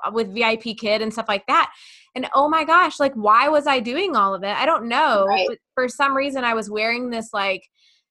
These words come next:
Speaker 1: I'm gonna just, I, I guess if I just keep going, something will happen. And finally,
Speaker 2: Right.
Speaker 1: when I just kinda take, took a look at, look at everything, I realized that I had to say,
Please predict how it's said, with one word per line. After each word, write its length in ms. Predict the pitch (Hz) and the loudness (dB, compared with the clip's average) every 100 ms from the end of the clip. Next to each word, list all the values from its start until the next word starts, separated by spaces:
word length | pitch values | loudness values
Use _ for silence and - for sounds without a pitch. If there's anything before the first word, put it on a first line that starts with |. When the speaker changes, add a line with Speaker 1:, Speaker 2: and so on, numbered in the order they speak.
| _ | _
Speaker 1:
I'm 120 | 233 | -6
gonna 240 | 247 247 233 | -4 -2 -2
just, 400 | 233 220 - - _ _ _ _ _ _ _ - - - | -4 -6 -8 -20 _ _ _ _ _ _ _ -18 -16 -4
I, 100 | 226 - | -2 0
I 80 | 247 | 0
guess 240 | 247 262 | 0 0
if 80 | 269 | 0
I 80 | 247 | 0
just 220 | 226 220 | -2 -4
keep 260 | 285 - 202 | -8 -8 -2
going, 680 | 214 269 269 202 196 196 - - _ _ | 0 2 2 -2 -4 -8 -14 -20 _ _
something 320 | 269 262 220 | -2 -2 -4
will 140 | 190 | -4
happen. 560 | - 202 165 - - - - - _ | -4 -2 -2 -6 -16 -16 -20 -20 _
And 140 | 233 226 | -6 -4
finally, 520 | 233 220 202 208 220 | 0 2 2 0 -4
Speaker 2:
Right. 60 | |
Speaker 1:
when 120 | 220 214 | -6 -2
I 160 | 220 | -2
just 240 | 214 254 - | -4 -8 -10
kinda 220 | 320 330 | -12 -12
take, 240 | 262 254 - | -10 -12 -10
took 160 | 262 254 | -12 -6
a 40 | |
look 180 | 208 226 | -6 -4
at, 60 | 269 - _ - | -8 -10 _ -6
look 240 | 233 339 | -4 -2
at 40 | - | -2
everything, 460 | 220 208 208 202 | -2 -4 -4 -4
I 60 | 196 | -4
realized 580 | 190 208 240 220 208 202 | -4 -2 2 2 0 0
that 180 | 202 - _ _ _ _ _ - | -2 -4 _ _ _ _ _ -4
I 60 | |
had 120 | 233 240 | -2 -2
to 60 | |
say, 140 | 240 | 0